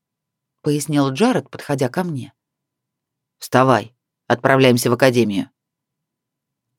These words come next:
Он подхватил меня под локоть и помог подняться, а потом потащил к двери.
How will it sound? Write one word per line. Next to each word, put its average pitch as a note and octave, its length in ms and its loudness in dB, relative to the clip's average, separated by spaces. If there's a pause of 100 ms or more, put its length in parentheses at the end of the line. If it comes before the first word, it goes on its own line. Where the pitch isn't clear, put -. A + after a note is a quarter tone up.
(200)
Он G#3+ 160 2
подхватил G#3 480 0
меня F#3 220 -2
под F3 180 0
локоть C4 400 0 (220)
и G#3+ 100 0
помог B3+ 320 2
подняться, A2 680 -6 (440)
а C#3 100 -4
потом C#4+ 300 0
потащил F#3 420 0
к D3+ 80 -6
двери. A#2+ 420 -2